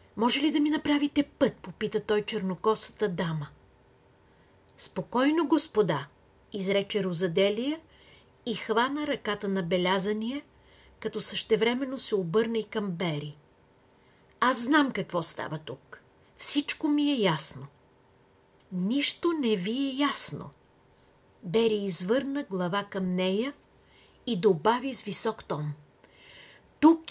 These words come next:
имаше двеста хиляди евро в това куфарче. Имам и свидетели за това." Всички в залата започнаха да си шушукат помежду си,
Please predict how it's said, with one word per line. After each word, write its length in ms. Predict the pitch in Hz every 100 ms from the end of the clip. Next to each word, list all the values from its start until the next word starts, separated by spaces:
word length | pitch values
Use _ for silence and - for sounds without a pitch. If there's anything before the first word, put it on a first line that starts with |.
| -
имаше 440 | 285 302 285 311
двеста 600 | 202 196 269 277 - 339
хиляди 760 | 320 - 294 294 311 311 285 -
евро 360 | 311 330 233 208
в 100 | -
това 220 | 190 190
куфарче. 640 | - 196 208 - - 151 - - - -
Имам 300 | 285 320 330
и 100 | 285
свидетели 680 | 277 262 262 285 311 320 262
за 140 | 185 190
това." 320 | 170 151 147 - _ _ _ _ _ _ _ _ _
Всички 560 | - - 294 - - 330
в 60 |
залата 560 | 196 185 196 202 220 294
започнаха 680 | 220 - - 247 - 247 226
да 100 | 208
си 140 | 220
шушукат 480 | 180 190 - - 262
помежду 480 | - 240 254 208 262
си, 280 | - 302